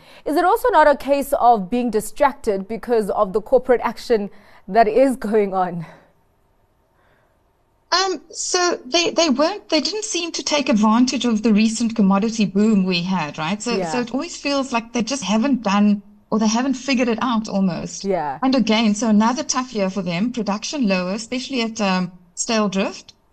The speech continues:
Speaker 2: Uh, supply chain issues, electricity supply. Then, of course, they had that fata-, fatality at one of the mines, and they had a Section fifty-four work stoppage,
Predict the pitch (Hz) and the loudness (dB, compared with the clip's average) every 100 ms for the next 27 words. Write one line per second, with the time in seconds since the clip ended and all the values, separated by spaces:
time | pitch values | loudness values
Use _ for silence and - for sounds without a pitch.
0 | _ 214 208 214 285 285 302 277 285 247 | _ 0 2 -2 -4 -2 -4 -4 -2 0
1 | 233 240 226 233 214 196 175 175 - 294 | 0 -2 -2 0 0 0 -4 -6 -6 -6
2 | 302 285 269 262 254 214 233 220 269 311 | -4 -6 -6 -6 0 2 4 4 2 -2
3 | 294 269 226 220 220 220 220 214 226 - | -8 -4 0 0 2 -2 -2 -6 -10 -2
4 | 214 202 240 247 247 214 202 196 196 185 | -2 0 0 0 -2 -2 0 2 2 0
5 | 202 185 220 226 - _ _ _ 220 220 | 0 0 -2 -4 -16 _ _ _ 2 4
6 | 226 226 220 247 - 254 247 226 262 254 | 2 -2 -4 -6 -4 0 0 0 -6 -4
7 | 233 226 233 208 190 196 208 214 - 254 | -6 -2 2 2 4 4 2 2 -4 -2
8 | 226 185 101 - | -2 -4 -6 -12